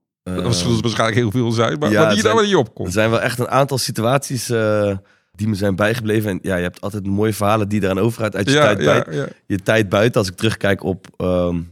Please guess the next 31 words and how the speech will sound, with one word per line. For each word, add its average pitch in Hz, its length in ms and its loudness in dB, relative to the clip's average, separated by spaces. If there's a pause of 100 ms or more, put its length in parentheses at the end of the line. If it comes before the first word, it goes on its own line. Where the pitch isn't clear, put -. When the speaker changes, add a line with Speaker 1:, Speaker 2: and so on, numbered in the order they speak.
(140)
Speaker 2:
ja, 87 200 -2
ja, 87 100 0
mijn 87 160 -2
carrière 98 300 0
tot 95 180 -4
zover, 98 440 0
is 117 260 0
de 87 120 -12
tijd 98 240 0
buiten 98 320 0
ook 92 140 -2
de 98 80 2
leukste 95 380 0
tijd. 98 380 -4 (100)
Speaker 1:
Mhm. 104 240 -2 (280)
Speaker 2:
Ja, - 100 -20
er - 40 -12
is 92 80 -8
niet 120 300 -2
echt - 200 -2
één 139 180 2
specifiek 117 580 -2
ding 135 180 4
wat 117 140 0
dan 110 140 2
nu 120 120 4
echt - 240 -2
in 113 80 2
me 101 120 2
opschiet. - 540 -2
Speaker 1:
Ja. 110 220 -6